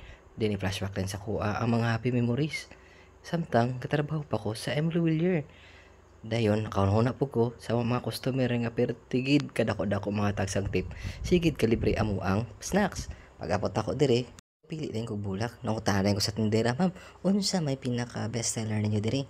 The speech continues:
Sus, gitagaan lang ko pinakamahal. Atik-atikan lang ko, nya nadala pa ko sa atik. Nako, "Sige, ma'am, akong paliton."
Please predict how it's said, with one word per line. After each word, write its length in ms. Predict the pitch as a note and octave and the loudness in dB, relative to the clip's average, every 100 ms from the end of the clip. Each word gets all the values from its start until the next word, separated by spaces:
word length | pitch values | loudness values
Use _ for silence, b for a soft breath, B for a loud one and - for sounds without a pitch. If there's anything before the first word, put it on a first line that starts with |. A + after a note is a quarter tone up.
| B B B | B B B
Sus, 240 | - - - | -6 -4 -4
gitagaan 400 | - F#2 G2 G2+ | -2 0 0 0
lang 160 | G2+ | -2
ko 80 | G#2 | -2
pinakamahal. 560 | G2+ G2+ G#2+ C#3 A#2+ A#2+ - - - | -2 0 0 0 0 -2 -10 -20 -14
Atik-atikan 480 | - G2+ A2 G#2 A2 | -10 -4 0 2 2
lang 160 | C#3+ | 2
ko, 80 | C3 | 0
nya 160 | A#2 G#2 | -2 -2
nadala 240 | F#2+ A2 | 0 0
pa 80 | A#2+ | 2
ko 160 | A#2+ | 2
sa 160 | - D#3+ | 2 0
atik. 240 | - B2 - B B B | 0 -2 -2 B B B
Nako, 160 | - - | 0 2
"Sige, 160 | B2 C#3 | 4 4
ma'am, 160 | C#3+ | 2
akong 160 | C3 C#3+ | 0 0
paliton." 320 | C#3+ C3+ E3+ | 0 2 2